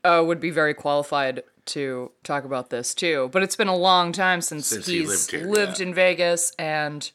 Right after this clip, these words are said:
Speaker 1: another thing that makes me more qualified to, to kind of channel David is that I'm hungover
Speaker 2: Yes,
Speaker 1: right
Speaker 2: you are
Speaker 1: now.
Speaker 2: hungover. You went out and
Speaker 1: Um,
Speaker 2: saw bands last night.
Speaker 1: So,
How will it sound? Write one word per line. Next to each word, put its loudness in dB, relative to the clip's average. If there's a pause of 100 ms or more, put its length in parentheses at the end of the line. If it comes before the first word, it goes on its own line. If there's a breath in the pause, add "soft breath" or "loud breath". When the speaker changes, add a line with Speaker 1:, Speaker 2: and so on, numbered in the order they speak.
(420 soft breath)
Speaker 1:
another 6
thing -4
that -8
makes -6
me -10
more -6
qualified -6
to, -8 (220)
to -8
kind -8
of -10
channel -6
David -6
is -10
that -6
I'm -10
hungover -8 (400 soft breath)
Speaker 2:
Yes, -4
Speaker 1:
right -4
Speaker 2:
you -2
are -2
Speaker 1:
now. -2
Speaker 2:
hungover. -6
You -6
went 2
out 6
and -2
Speaker 1:
Um, -6
Speaker 2:
saw -6
bands -6
last -12
night. -14
Speaker 1:
So, 6